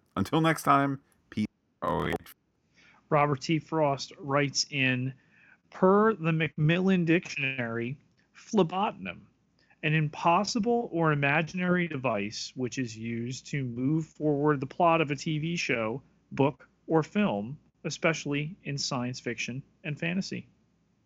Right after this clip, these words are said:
Speaker 1: Ah, well, I guess that explains that then.
Speaker 2: And then one more from Facebook, Matt. Uh, Brooke Warzella writes back in. She had written in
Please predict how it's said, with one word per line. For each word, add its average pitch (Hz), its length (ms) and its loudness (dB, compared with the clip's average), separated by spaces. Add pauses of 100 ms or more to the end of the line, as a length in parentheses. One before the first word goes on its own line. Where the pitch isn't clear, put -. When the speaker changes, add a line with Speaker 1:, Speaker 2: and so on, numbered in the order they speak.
(1200)
Speaker 1:
Ah, 180 380 2
well, 95 200 6
I 92 100 6
guess 90 220 -2
that 73 280 0
explains 95 380 -4
that - 260 2
then. - 240 -4 (560)
Speaker 2:
And 143 160 0
then 151 300 0
one 160 260 0
more 175 520 2
from 147 240 -6
Facebook, 143 640 -4 (140)
Matt. 117 520 -4 (400)
Uh, 117 540 0 (220)
Brooke 165 320 2
Warzella 147 800 2
writes 135 640 -2 (320)
back 170 380 2
in. 117 260 -4
She 127 220 -6
had 113 100 -8
written 113 300 -6
in 110 260 -6